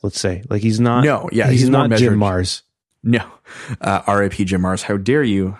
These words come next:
Speaker 2: uh,
Speaker 1: I knew
Speaker 2: read
Speaker 1: you
Speaker 2: all
Speaker 1: were
Speaker 2: of his
Speaker 1: gonna say
Speaker 2: books.
Speaker 1: something.
Speaker 2: Yeah.
Speaker 1: Yes, I, that's why I said it.
Speaker 2: <laughs> I mean, Alien Agenda basically raised me, right? So
Speaker 1: Oh, boy.
Speaker 2: even though, like, now that I sit there, most of those chapters have come to pass and they're not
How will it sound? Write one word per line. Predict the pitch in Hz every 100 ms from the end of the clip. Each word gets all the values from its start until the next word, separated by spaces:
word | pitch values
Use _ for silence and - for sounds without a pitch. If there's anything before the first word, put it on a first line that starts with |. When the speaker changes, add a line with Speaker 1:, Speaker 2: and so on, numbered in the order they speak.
| - -
Speaker 2:
uh, | 92 87 85 92 95 - -
Speaker 1:
I | 131
knew | 117
Speaker 2:
read | 113
Speaker 1:
you |
Speaker 2:
all | 104
Speaker 1:
were | 95
Speaker 2:
of |
his | 92
Speaker 1:
gonna | 92
say | 113
Speaker 2:
books. | 101
Speaker 1:
something. | 90 95
Speaker 2:
Yeah. | 92
Speaker 1:
Yes, | 95 -
I, | - -
that's | 95 -
why | -
I |
said | - -
it. | - _ _ _
Speaker 2:
<laughs> | _ _ - -
I | 113
mean, | 127
Alien | 127 131 131
Agenda | 117 107 101
basically | 98 92 -
raised | 107 - -
me, | -
right? | - -
So | - - - - _ _ _ 104
Speaker 1:
Oh, | 92
boy. | -
Speaker 2:
even | 151 175 180
though, | 180 165
like, | 131
now | 113 113
that | 123
I | 107
sit | - 104
there, | 101 98
most | 104 127 -
of | 117
those | 110 104
chapters | - 110 - 101 98 - - - - -
have | 98
come | - 107
to | 95
pass | - 101 98
and | 98
they're | 92
not | 92 98 95 -